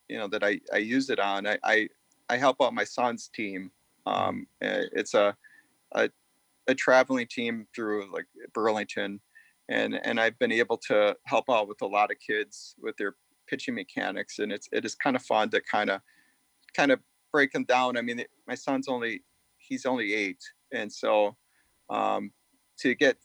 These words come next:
Speaker 1: kids from the ground level to understand some real basic things that can help 'em later on when they get bigger, um, it can really help,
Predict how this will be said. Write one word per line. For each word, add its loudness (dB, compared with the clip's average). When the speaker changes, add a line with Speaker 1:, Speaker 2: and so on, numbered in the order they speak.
Speaker 1:
kids 0
from -6
the -6
ground -2
level 0
to -4
understand -6
some -6
real 2
basic 0
things -2
that -4
can -8
help -2
'em -6
later 0
on 2
when -4
they -4
get 0
bigger, 0
um, 0
it -6
can 2
really 4
help, 6